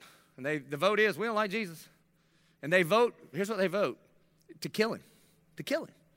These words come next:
And so the Bible says, in his hometown, they gather him together, and they take him to the edge of town. There's a big cliff there in Nazareth, and they're gonna throw him off the cliff to kill him. Now listen, I have preached some stinkers of a sermon, all right? No amens, please. Just, just,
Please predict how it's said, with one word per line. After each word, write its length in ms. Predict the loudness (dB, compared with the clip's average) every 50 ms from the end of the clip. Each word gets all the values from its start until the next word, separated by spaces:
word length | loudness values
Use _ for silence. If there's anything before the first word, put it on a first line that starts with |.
| _ _ _ _ _ _ _ _
And 80 | -14 -10
so 80 | -8 -2
the 60 | 4
Bible 220 | 4 6 6 4
says, 240 | 2 0 0 0 0
in 100 | 0 -2
his 100 | -2 -2
hometown, 440 | -2 -4 -2 -2 -2 -2 -2 -2 -2
they 100 | -2 -2
gather 380 | 2 2 2 2 2 0 -2
him 180 | -4 -4 -4 -4
together, 300 | -4 -4 -2 -2 -2 -2
and 140 | -2 -2 -4
they 100 | -4 -4
take 220 | -4 -4 -6 -4
him 120 | -6 -8 -8
to 80 | -8
the 140 | -8 -4 -2
edge 160 | -2 -2 -2 -2
of 100 | -4 -4
town. 220 | -4 -4 -2 -4
There's 160 | -4 -6 -6
a 20 | -8
big 140 | -8 -8
cliff 240 | -6 -6 -4 -4 -4
there 240 | -2 -2 -2 -2 -2
in 100 | -4 -4
Nazareth, 380 | -2 -2 -2 -4 -4 -8 -10 -12 -16 -20 -16 -6
and 160 | -4 0 2 4
they're 160 | 4 4 4
gonna 180 | 4 2 0
throw 320 | -2 -4 -4 -2 0 0 0
him 160 | 0 0 0
off 180 | -2 -4 -4 -6
the 60 | -8
cliff 340 | -8 -4 -2 -2 -2 -2 -6
to 40 | -8
kill 220 | -8 -8 -8 -8
him. 80 | -10 -14 _ _ _ _ _ _ _ _ _ _ _ _ _ _ _ _ _ _ _
Now 120 | -2 0 2
listen, 340 | 2 0 0 -4 -8 -14 0 4
I 140 | 4 6 6
have 260 | 6 2 0 -2 -8 _ _ _
preached 280 | -4 0 0 0 0 -2
some 180 | -6 -6 -6 -6
stinkers 500 | -8 -4 -4 -4 -2 -2 -4 -4 -6 -6
of 80 | -8
a 60 | -8
sermon, 340 | -6 -6 -6 -6 -6 -10 -10 -8
all 120 | -6 -2
right? 240 | -2 -2 -2 -4 -6 -10 _ _ _ _ _ _ -2
No 200 | 2 4 4 6
amens, 360 | 4 4 4 2 0 -2 -4
please. 340 | -4 -2 -2 -2 -2 -4 -4
Just, 300 | -4 -4 -4 -4 -8 -14 -18 -20 -20 -14 -12
just, 180 | -10 -10 -12